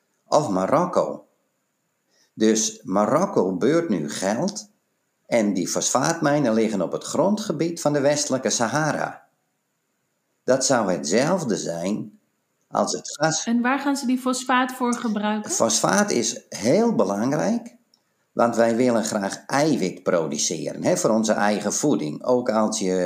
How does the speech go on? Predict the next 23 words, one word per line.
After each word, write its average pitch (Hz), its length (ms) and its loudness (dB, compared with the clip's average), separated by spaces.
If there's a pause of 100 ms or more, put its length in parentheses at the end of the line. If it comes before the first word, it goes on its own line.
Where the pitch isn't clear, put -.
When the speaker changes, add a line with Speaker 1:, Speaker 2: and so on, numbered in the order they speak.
(160)
Speaker 1:
eh, 87 600 -4 (220)
helemaal 120 380 2
plantaardig, 131 960 -2 (180)
eh, 131 360 0 (460)
je 98 140 0
hebt 170 320 -2
fosfaat 135 800 -2
nodig 135 340 0
voor 98 160 -2
eiwit. 90 720 -4 (720)
Een - 180 -4
vijftigste - 800 -2
partje 151 760 -2
van 90 240 -4
eiwit 95 720 -2
is 170 320 0
fosfaat. 107 880 -4 (800)
Dus 104 340 -2
zonder 170 500 2
fosfaat 139 640 -2
in 151 140 0
de 147 120 0
bodem 139 580 0